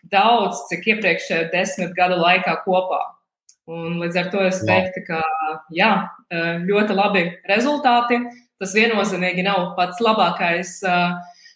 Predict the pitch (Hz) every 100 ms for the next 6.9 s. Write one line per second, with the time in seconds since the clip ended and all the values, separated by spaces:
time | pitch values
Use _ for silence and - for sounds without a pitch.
0 | _ - 220 208 214 220 214 233 208 -
1 | 180 180 202 240 - - - _ 190 190
2 | 208 - - 185 180 - - - 220 233
3 | 233 190 180 180 180 180 180 233 233 233
4 | - - 156 - - - - _ _ _
5 | _ _ _ _ _ 117 110 98 - -
6 | - 135 170 170 156 117 - 135